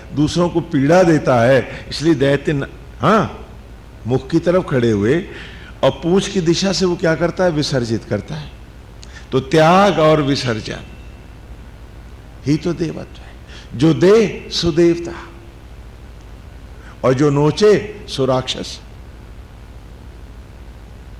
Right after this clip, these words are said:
तो इसलिए मुख की तरफ असुर हैं,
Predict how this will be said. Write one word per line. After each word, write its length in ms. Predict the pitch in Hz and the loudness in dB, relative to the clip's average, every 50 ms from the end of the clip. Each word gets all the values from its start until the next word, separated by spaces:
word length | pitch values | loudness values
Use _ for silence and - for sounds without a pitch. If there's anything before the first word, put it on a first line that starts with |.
| - - - - - - - - - - - - - - - - - - - - - | -18 -18 -20 -20 -20 -18 -18 -18 -18 -18 -18 -18 -18 -18 -18 -16 -16 -18 -10 -4 0
तो 60 | 147 | 0
इसलिए 760 | 143 - 175 185 220 226 240 240 190 123 - - - - - - 123 | 0 2 2 4 4 6 6 4 4 2 0 -4 -10 -14 -14 -8 -2
मुख 300 | 139 185 202 190 170 214 | 2 2 2 4 2 0
की 240 | 202 202 233 226 | -2 0 0 0
तरफ 520 | 180 202 190 165 156 123 107 - - - - - - - - - - - - - - - - - - - - - - - | 2 2 2 4 4 2 0 -2 -8 -14 -16 -18 -18 -20 -20 -20 -20 -20 -20 -20 -20 -20 -20 -20 -18 -18 -18 -8 -4 -2
असुर 340 | 127 127 - 190 202 220 214 | -2 0 4 4 4 6 6
हैं, 440 | 175 147 139 127 110 92 - - | 4 2 2 2 0 -2 -4 -8